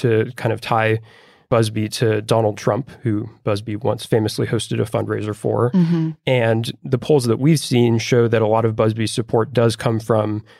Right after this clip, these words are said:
Speaker 1: Republicans and those with favorable views of Trump, despite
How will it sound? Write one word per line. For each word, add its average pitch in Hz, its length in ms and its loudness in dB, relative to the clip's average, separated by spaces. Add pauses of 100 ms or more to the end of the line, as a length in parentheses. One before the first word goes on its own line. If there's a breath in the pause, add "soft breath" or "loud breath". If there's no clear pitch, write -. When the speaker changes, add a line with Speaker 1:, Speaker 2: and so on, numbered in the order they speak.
(380 soft breath)
Speaker 1:
Republicans 117 720 0
and 110 200 2
those 113 180 2
with 110 180 0
favorable 110 580 0
views 110 260 -2
of 101 100 -8
Trump, 110 340 -2
despite 110 520 -2